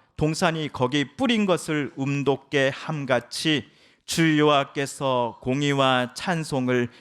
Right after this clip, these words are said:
모든 나라 앞에 솟아나게 하시리라." 아멘. 우리 서부면은 올해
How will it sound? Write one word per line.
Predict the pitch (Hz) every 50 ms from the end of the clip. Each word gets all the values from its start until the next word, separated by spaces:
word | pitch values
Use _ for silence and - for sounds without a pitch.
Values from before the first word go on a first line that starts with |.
| - _
모든 | - 147 170 190 202 208 226 208 180
나라 | 156 156 160 170 165 156 139
앞에 | 131 - - - 143 127 131 123 120 - _ _
솟아나게 | - - 196 180 - 180 160 147 127 117 113 - 123 123 117 117 113 117
하시리라." | 113 - - 131 - - - - 110 107 98 95 98 101 101 98 98 104 - _ _ _ _ _ _ -
아멘. | 87 82 87 90 90 85 87 87 87 90 92 90 _ _ _ _ _ _ _ _ _ _ _ _ _ _ _ _ _ _ _ _ _ _ _ _ _ _ _ _ _ _ _ _ _ _ _ _ _ _ _ _ _ _ _ _ _ _ _ _ _ _ _ _ _ _ _ _ _ _ _ _ _ _ _ _ _ _ _ _ _ _ _ _ -
우리 | 135 143 165
서부면은 | 170 208 208 214 233 226 240 240 247 233
올해 | 175 165 185 185